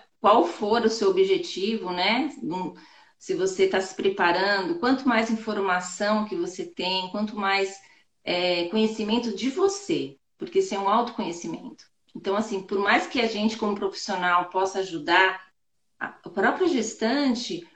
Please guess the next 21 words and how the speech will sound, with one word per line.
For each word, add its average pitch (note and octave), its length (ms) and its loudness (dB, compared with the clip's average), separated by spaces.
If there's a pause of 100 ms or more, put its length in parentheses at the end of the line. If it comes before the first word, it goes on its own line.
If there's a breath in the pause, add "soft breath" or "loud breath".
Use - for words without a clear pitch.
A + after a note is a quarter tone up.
(140)
o F#3+ 160 2
parturiente, F#3+ 1080 2
né, F#3+ 100 -2
o G#3+ 100 6
apuérpera, F#3+ 960 2 (640)
ela F#3+ 240 4
precisa A3 340 -6
ser E4+ 100 0
acolhida, C4 600 4
mas B3 180 2
ela A#3+ 140 4
tem A#3 120 0
o A3+ 60 0
tempo A#3+ 280 -2
dela G#3+ 360 4
e G3+ 100 0
ela, A3+ 500 4
ela A3+ 280 4
vai E3+ 140 -2
se - 160 -4
cuidar. - 500 -2